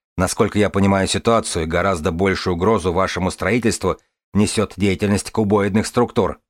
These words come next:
«Это не твоё дело». «Наверное, ты прав, не моё. Но почему бы вам не договориться между собой,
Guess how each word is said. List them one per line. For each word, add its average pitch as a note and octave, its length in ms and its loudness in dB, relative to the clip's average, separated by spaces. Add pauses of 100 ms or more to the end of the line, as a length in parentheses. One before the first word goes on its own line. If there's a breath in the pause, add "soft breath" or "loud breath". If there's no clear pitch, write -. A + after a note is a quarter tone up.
(300)
«Это C#2+ 420 -6
не C#2+ 180 -4
твоё C#2+ 520 -2
дело». A1+ 540 -4 (580)
«Наверное, B2 480 4
ты C#3+ 100 0
прав, G2 360 0
не F2+ 140 2
моё. D#2+ 360 -2 (380)
Но F2 180 0
почему F2+ 380 0
бы F2+ 100 2
вам F2+ 240 0
не E2+ 80 0
договориться E2 640 -2
между D2 240 -6
собой, D#2+ 380 -4